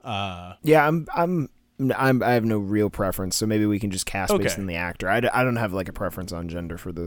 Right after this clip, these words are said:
Speaker 2: the professor.
Speaker 1: All right, so let's go. Who do you think would be, like, a good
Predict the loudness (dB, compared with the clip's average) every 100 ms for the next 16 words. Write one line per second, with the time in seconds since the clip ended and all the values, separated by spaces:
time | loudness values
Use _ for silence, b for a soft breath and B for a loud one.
0 | -8 -10 -4 0 0 0 0 4 4 4
1 | 2 2 4 2 2 2 2 -2 0 2
2 | 2 2 0 -4 0 2 4 4 4 2
3 | 0